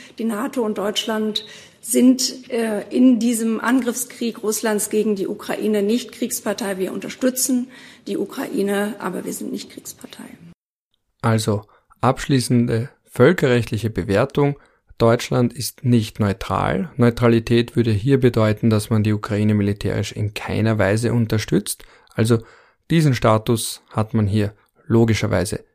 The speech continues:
Speaker 2: nicht, aber man ist nicht automatisch Kriegspartei, nur weil man sich nicht militärisch neutral verhält. Das sind alte Regeln, die gehen zurück bis aufs neunzehnte und frühe zwanzigste Jahrhundert. Also das Neutralitätsrecht wurde zuletzt kodifiziert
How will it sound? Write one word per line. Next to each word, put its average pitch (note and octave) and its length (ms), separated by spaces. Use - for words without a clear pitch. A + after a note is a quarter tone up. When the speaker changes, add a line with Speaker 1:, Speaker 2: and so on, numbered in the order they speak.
Speaker 2:
nicht, A#2+ 540
aber C3 400
man A#2+ 200
ist - 240
nicht - 500
automatisch A2 720
Kriegspartei, B2 680
nur C3+ 280
weil A#2+ 80
man A#2 100
sich A2 240
nicht - 300
militärisch G#2+ 600
neutral G2+ 540
verhält. - 440
Das G#2+ 200
sind A2 220
alte G#2+ 360
Regeln, C#3+ 340
die A#2 100
gehen A#2+ 180
zurück C3+ 380
bis C3 320
aufs - 340
neunzehnte C3 500
und A#2 120
frühe A2 320
zwanzigste G#2 600
Jahrhundert. A#2+ 460
Also A#2 260
das A2+ 200
Neutralitätsrecht A#2 1000
wurde A#2 220
zuletzt A2+ 500
kodifiziert C3+ 800